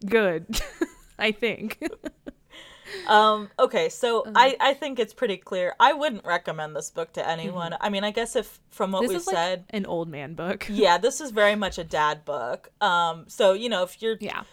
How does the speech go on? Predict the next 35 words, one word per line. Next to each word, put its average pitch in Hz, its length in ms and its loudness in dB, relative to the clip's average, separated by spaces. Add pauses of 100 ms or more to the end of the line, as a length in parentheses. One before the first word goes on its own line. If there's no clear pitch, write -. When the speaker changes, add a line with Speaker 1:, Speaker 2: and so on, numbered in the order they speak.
(180)
Speaker 2:
looking 226 300 2
for 202 180 2
a 185 60 4
present 180 400 -2
for 208 60 -12
your 165 200 -6
dad, 151 400 -2
maybe 151 240 -10
this, - 500 -10
but 147 320 -6 (160)
Speaker 1:
<laughs> - 160 -10
If 196 140 -6
your 208 120 -4
dad 180 220 -6
likes 165 220 -12
stories 143 520 -10
about 185 220 -8
Speaker 2:
Yeah. - 220 -6 (320)
Speaker 1:
dogs - 420 -12
being - 200 -16
the - 80 -18
main 214 140 -16
character, - 320 -20
yeah. 262 180 -20 (960)
Speaker 2:
And 196 140 -6
you're 180 80 -8
trying 185 220 0
to 170 60 -6
get 175 160 0
him 170 100 -4
away 160 260 -2
from, 160 260 -12
like, 147 180 -8
just - 280 -10
straight 147 480 -6